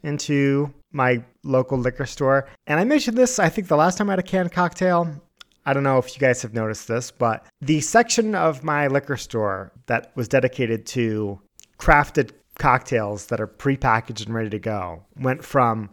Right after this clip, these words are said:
one shelf and a mini fridge to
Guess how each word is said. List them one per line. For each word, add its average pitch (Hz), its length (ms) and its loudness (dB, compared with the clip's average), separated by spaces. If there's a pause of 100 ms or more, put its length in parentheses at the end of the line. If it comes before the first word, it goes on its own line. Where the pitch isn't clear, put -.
(140)
one 143 540 -2
shelf - 680 0 (100)
and 127 160 0
a 120 40 2
mini 127 240 -2
fridge 113 600 -4 (180)
to 117 580 0